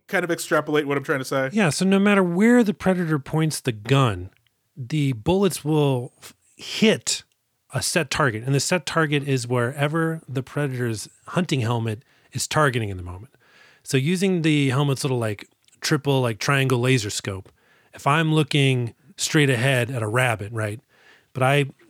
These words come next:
Speaker 2: stick my left arm out and shoot the gun, you know, ninety degrees away from the target, it doesn't matter. The bullets will still, you know, they'll make a turn in midair, and they'll travel back and hit the thing that I am, uh,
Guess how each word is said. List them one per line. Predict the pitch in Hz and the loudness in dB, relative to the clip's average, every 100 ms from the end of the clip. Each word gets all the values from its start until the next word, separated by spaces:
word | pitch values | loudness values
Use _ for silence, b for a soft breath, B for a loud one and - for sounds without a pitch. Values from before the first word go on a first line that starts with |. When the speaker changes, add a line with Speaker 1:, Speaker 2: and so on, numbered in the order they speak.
| - | -12
Speaker 2:
stick | - 165 | -4 0
my | 151 | 2
left | 143 147 - | 2 2 2
arm | 131 | 2
out | 131 127 | 2 2
and | 139 123 | 0 -4
shoot | - - 147 139 _ _ _ | -4 2 2 0 _ _ _
the | 151 139 127 | -6 -2 -2
gun, | 113 147 135 123 160 | 2 2 2 0 -2
you | 139 | 0
know, | |
ninety | 120 123 151 147 | 0 2 0 0
degrees | 143 123 135 117 | 0 0 0 2
away | 131 | 0
from | 127 117 | 0 -4
the | |
target, | 113 151 127 120 b b b b | 0 0 0 -4 b b b b
it | 135 | -2
doesn't | 165 160 | 0 0
matter. | 185 165 | 2 2
The | 117 | 2
bullets | 135 135 - | 0 0 -4
will | |
still, | 110 - 147 143 139 131 - | -10 -2 2 2 2 -2 -6
you | - | -2
know, | 127 | 0
they'll | 113 | 0
make | 107 117 - | -2 -2 -2
a | |
turn | 143 - 165 | -4 0 0
in | 165 160 | 2 0
midair, | 165 185 165 139 127 b b b b | 0 0 2 0 -2 b b b b
and | 127 | -6
they'll | 117 | -4
travel | 110 143 139 127 | -2 0 0 0
back | 131 135 123 | 0 0 -2
and | 113 | -6
hit | - 131 | -2 -2
the | 127 117 117 | -2 -4 -4
thing | 135 - 120 113 | -6 -4 -4 -4
that | 110 | -4
I | 110 110 | -4 -4
am, | 104 98 131 147 | -6 -8 -10 -8
uh, | 107 92 90 | -6 -6 -10